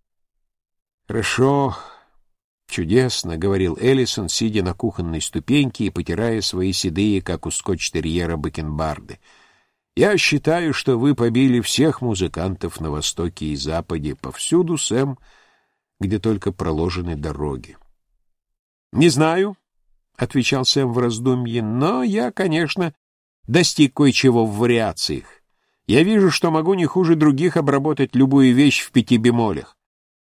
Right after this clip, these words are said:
Но вы как будто утомлены, дядя Бен, или чувствуете себя неважно сегодня вечером?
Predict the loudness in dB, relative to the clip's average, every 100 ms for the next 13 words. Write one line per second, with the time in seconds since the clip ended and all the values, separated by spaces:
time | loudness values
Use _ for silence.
0 | _ _ _ _ _ _ _ _ 0 2
1 | 4 2 2 -2 0 -4 0 2 2 4
2 | 2 2 0 0 -2 -6 -4 -2 -2 -4
3 | -6 -8 -12 _ _ _ 2 2 0 -2
4 | -2 -2 -2 -4 -4 0 0 0 -2 -4
5 | -4 -4 -2 -2 -2 0 0 0 -2 -6
6 | -8